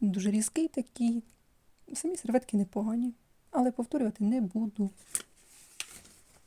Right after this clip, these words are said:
Також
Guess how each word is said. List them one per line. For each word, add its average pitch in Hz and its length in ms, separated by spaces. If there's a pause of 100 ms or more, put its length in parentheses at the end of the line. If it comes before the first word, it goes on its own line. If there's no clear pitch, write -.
(1900)
Також - 520